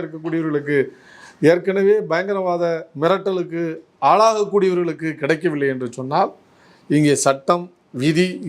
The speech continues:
இரண்டு முறையாக இருக்கிறது, ரெண்டு முறைகளில் கடைபிடிக்கப்படுகிறது என்பது தெளிவாக இருக்கிறது. எனவே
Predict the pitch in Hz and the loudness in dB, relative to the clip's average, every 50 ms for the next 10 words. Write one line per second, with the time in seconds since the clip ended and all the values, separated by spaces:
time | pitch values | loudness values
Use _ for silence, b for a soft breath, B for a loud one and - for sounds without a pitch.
0 | 135 147 165 196 208 208 202 214 196 170 165 165 165 165 160 151 156 156 135 131 | 2 4 4 4 2 0 -2 -2 -2 0 0 0 0 0 0 -2 -4 -6 -6 -6
1 | 127 147 135 131 131 135 135 151 170 185 180 185 165 160 165 165 160 160 175 175 | -4 -4 -2 0 0 2 0 0 0 0 -2 -2 0 0 0 0 0 0 -2 -2
2 | - 156 143 147 147 143 139 135 127 135 131 127 123 123 123 123 120 120 131 135 | 0 0 0 0 0 -2 -4 -8 -6 -6 -6 -6 -4 -4 -2 -2 0 0 0 0
3 | 123 120 b b b b b b b 156 151 147 156 165 170 - - 143 143 147 | -2 -4 b b b b b b b 2 2 2 2 0 0 2 0 0 2 2
4 | 143 135 123 123 117 107 101 117 117 113 147 196 - - B B B B B B | 0 0 0 -2 -4 -8 -8 -8 -2 0 2 2 0 -2 B B B B B B
5 | - 147 175 208 240 240 269 | 2 4 4 4 4 4 4